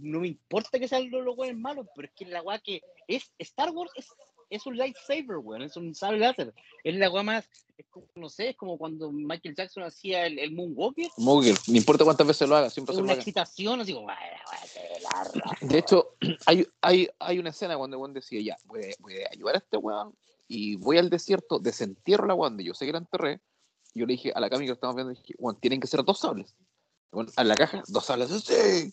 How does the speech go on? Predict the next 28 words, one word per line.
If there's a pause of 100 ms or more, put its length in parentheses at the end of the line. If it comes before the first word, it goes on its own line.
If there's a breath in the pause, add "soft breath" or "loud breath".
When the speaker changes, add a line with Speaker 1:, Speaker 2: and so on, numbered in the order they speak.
(140)
Speaker 2:
canon, (140)
¿cachai? (240)
Claramente
porque
ese
sable
de
él
y
el
sable
que
le
robó
a
Speaker 1:
De
Speaker 2:
Anakin,
Speaker 1:
Anakin. (380)
Speaker 2:
¿cachai? (380)
Se
weón
están
siguiendo
la
weá
a
la
pata